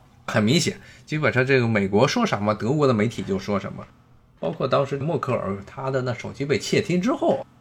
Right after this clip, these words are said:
美德的关系到了一个最低点的时候，这个时候你再看他的那些德国媒体还是跟着美国的方向飙走，就很明显的从这个角度能看出来，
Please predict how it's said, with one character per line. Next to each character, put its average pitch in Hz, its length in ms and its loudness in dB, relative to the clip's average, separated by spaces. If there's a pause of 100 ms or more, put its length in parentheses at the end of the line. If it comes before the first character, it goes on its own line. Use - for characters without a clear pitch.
(340)
美 107 240 2
德 110 320 4
的 139 120 6
关 143 240 2
系 131 120 -4
到 117 180 4
了 110 100 -2
一 110 140 -4
个 120 240 2
最 139 220 0
低 208 180 4
点 139 260 4
的 101 80 -2
时 107 140 -2
候， 107 260 2
这 214 160 2
个 139 80 0
时 - 120 -4
候 - 80 -2
你 120 120 -2
再 185 160 6
看 196 280 4
他 185 160 0
的 185 140 4
那 147 100 2
些 147 120 -2
德 135 160 -2
国 151 140 -2
媒 135 140 -2
体 123 160 -8
还 113 200 0
是 156 240 -2 (200)
跟 131 180 6
着 127 80 8
美 107 140 4
国 95 240 0
的 104 180 6
方 113 260 0
向 101 160 4
飙 104 200 6
走， - 140 -8 (720)
就 107 100 -16
很 - 180 -6
明 107 220 0
显 101 200 -4
的 98 100 -12
从 - 180 -6
这 101 160 0
个 98 60 -2
角 - 160 -10
度 98 160 -10
能 92 180 -8
看 - 240 -2
出 123 160 -4
来， 107 260 2